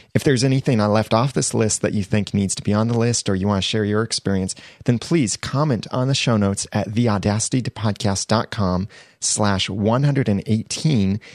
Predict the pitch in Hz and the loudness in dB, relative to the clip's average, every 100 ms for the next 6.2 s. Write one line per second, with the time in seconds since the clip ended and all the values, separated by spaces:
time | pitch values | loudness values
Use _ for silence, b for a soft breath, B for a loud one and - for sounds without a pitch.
0 | B B 117 113 110 120 - 113 104 101 | B B 0 2 2 0 -2 0 2 0
1 | 92 104 92 123 123 104 - 104 92 98 | 0 -2 0 0 0 0 -2 -4 0 -2
2 | 90 95 101 104 87 - - 101 98 95 | 0 -2 0 0 -2 -4 -2 0 0 0
3 | 95 - 101 95 92 92 90 104 92 98 | -2 -2 -2 0 0 -2 -2 -2 0 0
4 | 95 98 95 B B B B B B B | 0 -4 -6 B B B B B B B
5 | B _ - - 185 185 156 156 - 143 | B _ -4 0 2 2 2 2 2 2
6 | 127 | 4